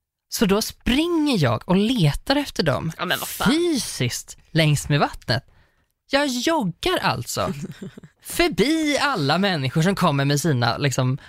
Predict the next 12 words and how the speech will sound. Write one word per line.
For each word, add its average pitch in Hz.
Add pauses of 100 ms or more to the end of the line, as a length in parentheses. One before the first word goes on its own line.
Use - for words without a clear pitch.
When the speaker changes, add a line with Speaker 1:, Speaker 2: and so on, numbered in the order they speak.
Speaker 1:
handdukar 131
och 156
jag 220
bara 190
<laughs> -
tuffar 285
på, 170
liksom. 202 (280)
De 254
är 147 (160)
ingenstans. 120
Speaker 2:
Nej. -